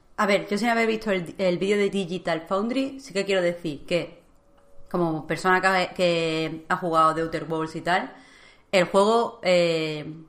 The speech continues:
necesita, eh, los fondos, eh, es algo importante. Tener en cuenta que en realidad, aunque está ambientado en el espacio, es un western, y mucha western. Y, eh, muchas veces hay escenas donde, eh,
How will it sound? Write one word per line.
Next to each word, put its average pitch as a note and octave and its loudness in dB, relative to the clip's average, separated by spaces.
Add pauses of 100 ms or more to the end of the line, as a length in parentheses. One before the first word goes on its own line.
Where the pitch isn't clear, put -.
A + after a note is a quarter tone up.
necesita, G3 -2 (280)
eh, F3 4
los D#3+ -4
fondos, D#3+ -2
eh, D3+ -4
es E3+ 0
algo E3 2
importante. E3+ -2 (300)
Tener E3+ 0
en F3 0
cuenta F#3 2
que E3+ 2
en E3 -2
realidad, E3 0
aunque F3 -2
está E3+ -6
ambientado E3+ -2
en E3+ -2
el E3 -2
espacio, F#3+ 0
es E3+ -2
un D#3 -4
western, E3+ 2 (380)
y F#3+ 0
mucha F#3 -2 (320)
western. D#3 -2 (480)
Y, A3 0 (120)
eh, D#3 -6
muchas E3 -4
veces F3+ -2
hay E3 0
escenas F#3 2 (400)
donde, G3 4
eh, D3+ -2